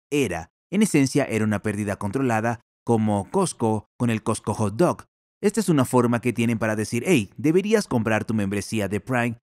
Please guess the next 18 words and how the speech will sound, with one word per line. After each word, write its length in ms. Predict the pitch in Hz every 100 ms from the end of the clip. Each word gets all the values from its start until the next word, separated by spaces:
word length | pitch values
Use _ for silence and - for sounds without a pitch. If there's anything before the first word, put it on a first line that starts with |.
| _
porque 220 | 175 190
cuesta 320 | 180 131 139 131
casi 260 | 110 120
lo 80 | 110
mismo 400 | 107 107 107 104
que 140 | -
Prime 240 | 101 107 98
Video, 540 | 98 120 117 104 107 _ _
y 100 | -
además 360 | 185 214 214 202
de 200 | 170 117
eso, 280 | 113 127 120
ahora 340 | 107 104 107
también 300 | 104 104 107
tienes 280 | 101 110 104
una 160 | 113 101
tienda 260 | 110 104
especial, 560 | 101 - 127 - 98 90